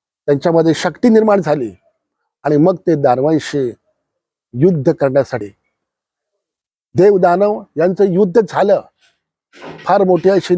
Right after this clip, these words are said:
लढाई झाली आणि त्या लढाईमध्ये, त्या युद्धामध्ये सगळे दानव हे पराभूत झाले, हरले.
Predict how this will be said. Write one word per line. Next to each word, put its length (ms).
लढाई 260
झाली 400
आणि 160
त्या 260
लढाईमध्ये, 600
त्या 180
युद्धामध्ये 680
सगळे 520
दानव 560
हे 120
पराभूत 520
झाले, 420
हरले. 480